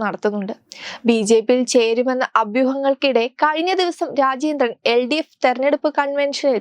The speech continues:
പങ്കെടുത്തിരുന്നു. ദേവികുളം നിയോജക മണ്ഡലം തെരഞ്ഞെടുപ്പ് കൺവെൻഷനിലാണ് എസ് രാജേന്ദ്രൻ പങ്കെടുത്തത്. നേരത്തെ ജില്ലാ നേതൃത്വത്തിനെതിരെ രൂക്ഷ വിമർശനം ഉയർത്തിയിരുന്ന എസ് രാജേന്ദ്രൻ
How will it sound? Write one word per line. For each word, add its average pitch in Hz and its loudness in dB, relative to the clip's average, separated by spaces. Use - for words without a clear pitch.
പങ്കെടുത്തിരുന്നു. 202 -2
ദേവികുളം 226 2
നിയോജക 233 0
മണ്ഡലം 254 0
തെരഞ്ഞെടുപ്പ് 254 0
കൺവെൻഷനിലാണ് 262 -2
എസ് - -6
രാജേന്ദ്രൻ 233 0
പങ്കെടുത്തത്. 208 -4
നേരത്തെ 370 2
ജില്ലാ 330 4
നേതൃത്വത്തിനെതിരെ 330 0
രൂക്ഷ 247 -2
വിമർശനം 294 -2
ഉയർത്തിയിരുന്ന 285 -2
എസ് - -4
രാജേന്ദ്രൻ 262 0